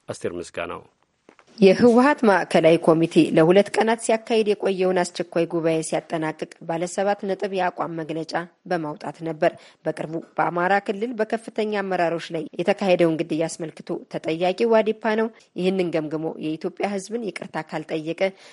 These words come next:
Speaker 2: ከአዴፓ ጋር መስራት አልችልም። ከዚህም ከዚያም ተሰባስበው ሀገሪቱን ሊበታትኑ ያሉት የትምክተኞችን ቡድን እድል የሰጠው አዴፓ ነው ይላል። አቶ ቹቹ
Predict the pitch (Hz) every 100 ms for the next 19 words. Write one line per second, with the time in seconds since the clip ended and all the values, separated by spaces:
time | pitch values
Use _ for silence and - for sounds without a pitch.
0 | _ 214 202 170 - 156 170 170 185 180
1 | - - 156 151 156 165 165 - _ -
2 | 143 180 190 202 180 214 220 214 180 165
3 | 160 - 170 - - - 165 175 175 175
4 | 208 190 185 180 170 - 165 170 165 160
5 | - 165 170 170 - - 165 165 - 180
6 | 165 170 214 220 - - 208 196 208 175
7 | 165 160 - 156 190 _ - 165 156 -
8 | 151 156 165 180 - 160 160 - _ _
9 | _ - 170 170 -